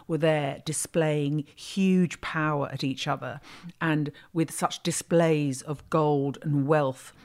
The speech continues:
and, like, "I'm more powerful than you" kind of. This was, this was an immense meeting of the hierarchy at its absolute peak. So I think that is really right in the middle of Pluto in Capricorn. You see this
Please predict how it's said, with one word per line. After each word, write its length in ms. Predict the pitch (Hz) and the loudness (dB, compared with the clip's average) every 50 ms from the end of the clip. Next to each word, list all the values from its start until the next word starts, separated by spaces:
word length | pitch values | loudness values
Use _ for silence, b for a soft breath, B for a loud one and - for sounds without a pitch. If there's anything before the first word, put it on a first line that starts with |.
| B B - | B B -4
and, 220 | 156 151 156 156 135 | -2 0 0 0 0
like, 280 | 127 127 - - - - | -2 -4 -4 -6 -4 0
"I'm 240 | 156 156 147 151 151 | 2 2 4 4 2
more 160 | 147 - - | 0 -2 -4
powerful 540 | - - 156 143 135 135 135 - - 143 135 | -6 -4 -2 -2 0 -2 -2 -4 -4 -4 -2
than 220 | 127 135 127 139 | 0 0 0 0
you" 320 | 151 160 156 147 139 131 131 | -2 -2 -2 -2 -2 -4 -4
kind 280 | - 143 127 123 117 | -4 -6 -6 -4 -6
of. 140 | - 131 - B B B B B | -8 -10 -12 B B B B B
This 240 | - 180 - - 160 | -2 -2 -2 -2 -8
was, 160 | 139 139 - | -10 -10 -6
this 240 | - 180 226 226 - | -2 -2 -2 0 2
was 220 | 190 156 139 - _ - | 0 0 -2 -2 _ -2
an 120 | 160 165 | 0 0
immense 680 | 170 160 160 160 165 165 170 170 165 156 156 - - - - - | 2 2 2 2 2 2 2 2 2 0 -2 -4 -8 -10 -8 -4
meeting 680 | 165 165 165 165 165 160 - - - 139 139 143 139 - | 0 2 2 2 2 0 -2 -4 -2 -2 0 -2 -2 -4
of 320 | - 156 147 151 151 143 - B B B B 147 B _ _ - | -4 -4 -4 -4 -4 -6 -10 B B B B -20 B _ _ -4
the 80 | 160 | -4
hierarchy 920 | - - - 180 170 170 170 170 170 165 147 147 156 - - - 156 - | -4 -4 -4 0 0 2 2 2 2 4 4 2 2 0 -4 -10 -8 -6
at 140 | - 143 147 | -4 -4 -4
its 200 | - - - - _ - | -6 -8 -10 -16 _ -8
absolute 800 | - - - - - - - - 170 156 151 151 143 - - - | -8 -8 -8 -10 -16 -12 -6 -4 -2 -2 0 -2 -2 -4 -8 -14
peak. 480 | - - 175 160 143 135 123 - - - B B B B | -10 -4 -2 -2 -2 -2 -4 -6 -14 -20 B B B B
So 140 | B - 196 | B -4 -2
I 40 | 147 | 0
think 280 | - 214 202 180 - | 0 0 0 0 0
that 220 | - 190 180 - 139 | 2 2 2 2 -2
is 100 | 127 151 | -6 -4
really 440 | 143 170 180 180 160 151 147 143 B B B B B | -2 0 0 0 0 -2 -4 -6 B B B B B
right 440 | 160 151 175 180 180 165 - - 180 | -4 0 2 4 4 2 2 0 0
in 100 | 170 165 | 0 2
the 60 | 165 | 2
middle 320 | 165 165 170 160 156 147 | 2 2 0 0 -2 -4
of 100 | 139 131 | -6 -6
Pluto 320 | - - 156 156 - 160 147 | -4 -4 -4 -2 -2 -2 -4
in 80 | 147 | -4
Capricorn. 480 | 143 156 170 - - - - 147 147 147 | -2 -4 -6 -8 -8 -10 -8 -6 -4 -4
You 120 | 143 151 | -4 -4
see 320 | - - - 175 165 160 147 | -6 -8 -6 -4 -4 -4 -4
this 260 | 147 143 139 - | -4 -6 -8 -8